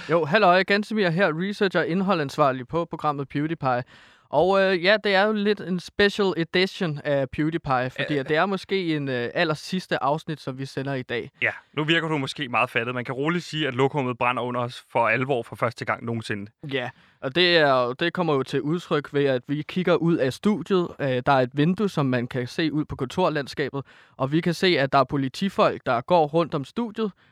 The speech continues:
Speaker 1: og peger på os og peger os ud.
Speaker 2: Ja, det
Speaker 1: Øh,
Speaker 2: skal
Speaker 1: de vil
Speaker 2: måske
Speaker 1: gerne snakke med os.
Speaker 2: det skal måske lige siges, at vi har barrikaderet os lige nu inde i studiet her, øh, imellem tretten og fjorten. Det er Helle. Du har barrikaderet døren. Jeg kan se, du har sømmet døren til med en masse brædder.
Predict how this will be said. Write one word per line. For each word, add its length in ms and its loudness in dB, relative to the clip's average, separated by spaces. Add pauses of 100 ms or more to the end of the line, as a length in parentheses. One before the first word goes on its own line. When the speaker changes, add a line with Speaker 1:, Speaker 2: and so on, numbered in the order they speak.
Speaker 1:
og 200 0
peger 320 2
på 240 0
os 200 -2
og 140 -10
peger 260 0
os 240 -4
ud. 140 0 (240)
Speaker 2:
Ja, 60 0
det 60 -2 (180)
Speaker 1:
Øh, 80 2
Speaker 2:
skal 0 -
Speaker 1:
de 60 0
vil 80 -2
Speaker 2:
måske 200 2
Speaker 1:
gerne 120 4
snakke 320 -2
med 100 -2
os. 240 -10
Speaker 2:
det 100 2
skal 140 -6
måske 280 0
lige 140 -2
siges, 260 -6
at 100 -4
vi 60 -2
har 100 0
barrikaderet 480 0
os 140 -8
lige 100 -6
nu 160 -4
inde 320 -4
i 40 -2
studiet 440 -4
her, 160 2 (300)
øh, 480 0
imellem 280 0
tretten 280 -2
og 60 -10
fjorten. 380 -4
Det 220 0
er 40 -6
Helle. 280 -2 (280)
Du 80 0
har 100 0
barrikaderet 520 0
døren. 260 -2
Jeg 80 -6
kan 80 -8
se, 120 -6
du 120 -6
har 140 -2
sømmet 400 -6
døren 220 -6
til 160 -6
med 120 -4
en 80 -8
masse 200 -6
brædder. 380 0